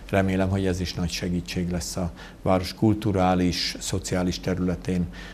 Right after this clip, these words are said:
végzett feladatainknak. És a többi pályázatunk esetében, akár a Komáromi kettő, ahol orvosi rendelőt fogunk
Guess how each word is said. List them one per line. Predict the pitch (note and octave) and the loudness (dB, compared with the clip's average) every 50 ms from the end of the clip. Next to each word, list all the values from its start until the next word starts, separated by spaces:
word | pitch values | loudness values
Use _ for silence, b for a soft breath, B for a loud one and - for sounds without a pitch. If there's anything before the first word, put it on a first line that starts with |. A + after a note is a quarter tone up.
| B - | B 0
végzett | - G2+ F#2 F2 F#2 F#2 F2 - | 2 2 2 4 2 -2 -2 0
feladatainknak. | - - A2 A2+ A#2 B2 A#2 - - B2 A#2+ B2 A#2+ A2+ - - C3 C3+ C3 - B B B B B B B B B B B B B - | 0 2 2 4 4 2 0 2 2 2 2 2 0 -2 0 0 0 0 0 -2 B B B B B B B B B B B B B 6
És | C#3 A#2 A2 - - | 6 6 6 6 8
a | A2+ A2+ A2+ A2+ A2+ E3 - - | 8 10 10 8 6 4 -2 4
többi | - - D3 B2+ A2 G#2 | 8 8 10 10 8 4
pályázatunk | G#2 - A2+ A2+ A2 G#2+ G2+ G2 G#2+ F#2+ - G2+ F#2+ F2+ | 8 8 8 10 10 8 6 6 2 2 2 0 0 2
esetében, | - A2+ - - G#2+ - - G#2+ G2+ G#2 A2 G#2 G2+ | 2 2 2 2 0 2 2 2 2 4 2 0 0
akár | G#2 - A2 G#2+ - - G#2 G#2 | 0 0 0 -2 0 2 2 2
a | G2 | 2
Komáromi | G2+ - G#2 G2+ G2 G2 F#2+ G2 F#2+ F#2+ F2+ F2 | 0 0 0 2 2 2 2 2 2 0 0 -2
kettő, | - - A2+ G2+ - - - A2 G#2 | 0 2 2 2 2 0 -2 2 2
ahol | G2 F#2 F#2+ F#2 F#2 | 4 4 4 4 4
orvosi | G2+ A#2 A#2+ B2 A2 F#2+ - - | 4 4 4 2 0 0 0 0
rendelőt | G#2+ G#2 G#2 G#2 G2+ G#2+ G2+ G2+ G2+ - | 0 0 0 2 2 4 4 2 2 2
fogunk | - A2 F#2+ G2 G2 F2+ - - | -2 -2 -2 0 -2 -2 -4 -8